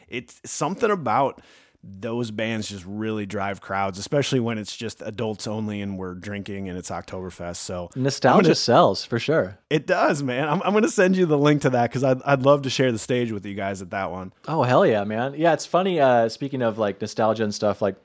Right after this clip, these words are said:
Speaker 2: I don't get this because I'm not an original member of the band, but I've always been curious on how people, pardon me, uh, react with when fans come up to Max and Jo-, I guess I should just ask them. I always wonder. I can just go,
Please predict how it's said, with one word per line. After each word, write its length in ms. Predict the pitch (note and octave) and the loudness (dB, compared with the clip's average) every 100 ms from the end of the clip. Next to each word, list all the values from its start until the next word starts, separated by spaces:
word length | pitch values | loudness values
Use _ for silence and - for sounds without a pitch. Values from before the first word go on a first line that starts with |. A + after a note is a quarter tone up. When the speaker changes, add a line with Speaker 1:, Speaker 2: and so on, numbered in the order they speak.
| _ _ _ _ _ _ - - | _ _ _ _ _ _ -14 0
Speaker 2:
I 140 | C#3 | 2
don't 180 | D3+ C#3 | 2 2
get 180 | C#3+ C#3+ | 0 0
this 160 | D3 | -4
because 280 | - C3 B2 | -2 -2 0
I'm 100 | A#2+ | 2
not 160 | B2 A#2+ | 0 0
an 60 | |
original 400 | A2 B2 C3 C3+ | 4 4 4 0
member 240 | B2+ B2 A#2 | 0 0 0
of 60 | |
the 60 | A2+ | 0
band, 360 | A2+ A2 G#2 G2 - - - - - | 2 2 0 -4 -12 -20 -20 -8 4
but 120 | D3+ | 6
I've 100 | D3 | 6
always 240 | F#3 B3 | 4 2
been 140 | F3 C#3 | -2 -4
curious 420 | - C#3 B2+ A#2 | 2 4 4 0
on 80 | A2+ | -4
how 460 | A2+ C3 C3 B2+ - _ _ _ _ - | -2 0 0 -2 -8 _ _ _ _ -4
people, 520 | D#3 C#3+ A#2+ A2+ - - _ _ _ _ _ _ _ - | -2 4 6 4 -2 -20 _ _ _ _ _ _ _ -8
pardon 220 | A#2 A2+ | -4 -2
me, 160 | A2+ A#2+ | -2 -4
uh, 200 | A2+ A2 | -2 -2
react 580 | A2 B2+ D#3 C3+ - - _ _ _ _ _ | 4 6 6 4 -2 -14 _ _ _ _ _
with 540 | - B2 B2 A#2+ - - | -2 6 6 6 -4 -12
when 240 | C3+ A#2+ | -2 0
fans 360 | A2+ B2+ C3 C3+ | 4 4 4 0
come 180 | - A#2+ | 0 2
up 180 | A2+ A2+ | 2 0
to 100 | A#2 | -2
Max 420 | A2+ A2+ A2 - | 0 0 -2 -6
and 100 | G#2+ | -6
Jo-, 120 | A2 | -4
I 60 | A#2+ | -4
guess 180 | C#3 B2 | -4 -4
I 60 | |
should 160 | A#2 A2+ | -6 -8
just 120 | G#2+ | -8
ask 340 | G2+ G#2+ - - | -4 -2 -2 -4
them. 240 | G#2 F#2+ | -4 -2
I 60 | G2+ | -2
always 260 | G#2 G2 | -2 -2
wonder. 240 | G#2+ G#2+ F#2+ | -4 -4 -4
I 60 | |
can 120 | G2 G#2 | -6 -6
just 180 | G#2+ - | -4 -2
go, 200 | G2+ | -2